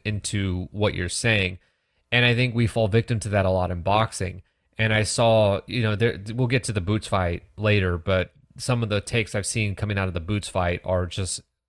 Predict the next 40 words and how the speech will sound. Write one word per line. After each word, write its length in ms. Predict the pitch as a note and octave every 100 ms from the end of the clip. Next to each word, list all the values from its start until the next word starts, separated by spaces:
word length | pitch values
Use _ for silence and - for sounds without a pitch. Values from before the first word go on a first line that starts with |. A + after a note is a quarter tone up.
| _ _ _ -
amazingly 720 | A2 G#2+ A2 G2+ G2 F2+ F2
bad. 480 | D#2+ F2+ F2 E2+ F2+ _ _ _ _ -
And 100 | C3
I 80 | D3
think 320 | E3 D#3 - _ _
same 340 | A#2+ - G3 B3
thing, 320 | B3+ B3+ A#3
well, 260 | - A#3+ A#3+ -
not 220 | A3+ C4
as 120 | A#3+
bad 220 | C3 A#2+
with, 240 | B2 A#2 -
with 160 | A#2+
the, 220 | - G#2 C2
with 120 | G2+
the 80 | -
Tank 340 | - B2 A#2
fight, 380 | - G2 F#2 F#2 _ _ _ _ _ -
but 240 | A#2 C#3+
I 100 | C3+
do, 180 | B2 C#3+ C#3
I 80 |
do 220 | C3 F3 G3
think 280 | E3+ D#3+
that, 320 | C#3+ A#2 G2 -
um, 480 | A2 G2 F#2+ F#2 - _ _ _ _ _ _ _ _
Tank's 300 | D#3 D#3+ -
got 180 | D3 A#2
such 260 | - C#3+
a 40 | F3+
spotlight 580 | - - G#2 - B2+ A#2+
on 140 | C#3
him 300 | D#3 E3+ F3 _ _
that 140 | A2+
the 80 | -
microscope, 840 | A2+ B2 B2+ C3+ - B2 A2+ - _ _ _ _ _ _ _ _ -
or, 160 | D3
or, 260 | C3 C#3 C3
you 140 | E3
know, 260 | C#3+ A2